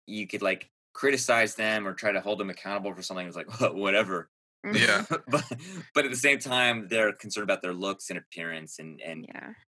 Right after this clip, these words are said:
Speaker 1: you know,
Speaker 2: It's
Speaker 1: um,
Speaker 2: kinda like they're doing the looks and appearance thing through the eight thing. Like, the three is kind of moving through the eight.
Speaker 1: Yeah, yeah.
Speaker 2: If
Speaker 3: Yeah,
Speaker 2: that makes
Speaker 3: it's, it's, it's also triple, to me, confident. Like, each of these types are, are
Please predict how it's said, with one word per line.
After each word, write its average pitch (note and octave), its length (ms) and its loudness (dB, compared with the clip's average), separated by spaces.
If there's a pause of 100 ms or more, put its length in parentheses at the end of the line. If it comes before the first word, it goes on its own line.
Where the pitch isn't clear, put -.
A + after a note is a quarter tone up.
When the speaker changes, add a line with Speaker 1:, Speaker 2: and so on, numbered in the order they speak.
(120)
Speaker 1:
you D#2+ 80 -8
know, D#2 240 -6 (340)
Speaker 2:
It's - 120 0
Speaker 1:
um, - 20 -4
Speaker 2:
kinda F4 160 8
like D4+ 160 6
they're A3+ 140 6
doing G3 220 2
the F3+ 100 2
looks E3 240 -2
and F3+ 80 -2
appearance E3 400 -4
thing D#3 380 -6 (100)
through E3 320 -6
the C#3+ 160 -4
eight D3+ 180 -4 (380)
thing. - 360 -4 (100)
Like, D#3 120 -10
the F3+ 80 -2
three F3+ 360 0
is E3+ 100 -4
kind F#3 160 0
of E3 60 -4
moving F3 400 -6
through E3 200 -4
the - 160 -6
eight. - 280 -4 (400)
Speaker 1:
Yeah, F#2+ 340 4 (240)
yeah. D#2+ 220 -4 (420)
Speaker 2:
If G3 80 -8
Speaker 3:
Yeah, C3+ 140 8
Speaker 2:
that B2+ 60 10
makes C3+ 200 4
Speaker 3:
it's, - 60 2
it's, - 300 2
it's C#3 160 0
also D#3+ 280 6
triple, A#2+ 800 2 (480)
to A2 100 -2
me, A#2 460 8 (260)
confident. - 720 2 (100)
Like, F2+ 220 -2 (440)
each C3 240 0
of G2+ 100 2
these G#2+ 200 0
types G2 380 2
are, F2 260 0
are E2 460 0